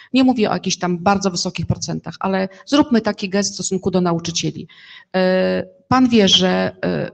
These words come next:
praca jest trudna, a ostatnio, nie wiem, czy pan, na pewno zwrócił pan uwagę, podwyżka, proszę państwa, w sieci socjoterapeutycznej,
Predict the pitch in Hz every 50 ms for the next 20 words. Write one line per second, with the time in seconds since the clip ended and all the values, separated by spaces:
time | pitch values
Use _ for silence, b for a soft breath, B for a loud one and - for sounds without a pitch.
0 | _ _ - 226 220 - 214 202 196 - - - 185 180 160 160 156 156 - -
1 | - 185 180 - - - 233 233 226 202 190 196 196 190 180 185 - 170 - 185
2 | 180 185 185 - 196 - 214 196 202 185 180 180 - 190 - 180 180 185 175 180
3 | 180 175 175 - - - B B B B B B B B - - 180 202 247 240
4 | - - 220 208 208 - - 208 202 202 202 214 208 - - 202 196 - - 190
5 | - 190 - 190 185 - 196 - 196 185 - 180 185 - 175 175 170 - 202 190
6 | - - 180 175 170 175 190 214